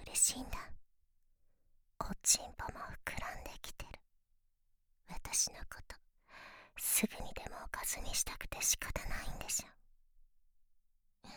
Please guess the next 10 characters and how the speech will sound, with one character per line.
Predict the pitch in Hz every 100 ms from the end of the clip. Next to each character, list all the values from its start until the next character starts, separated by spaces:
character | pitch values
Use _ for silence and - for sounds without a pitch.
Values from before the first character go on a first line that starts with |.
| - - _ _ _ -
い | 240 247 226
い |
よ。 | 254 - _ _ _ _ _ _ - - - - - _ -
ズ | - 175
ボ | 170 190
ン | 254 196
脱 | 180 -
ぎ | 240
な | 277 330
よ。 | 220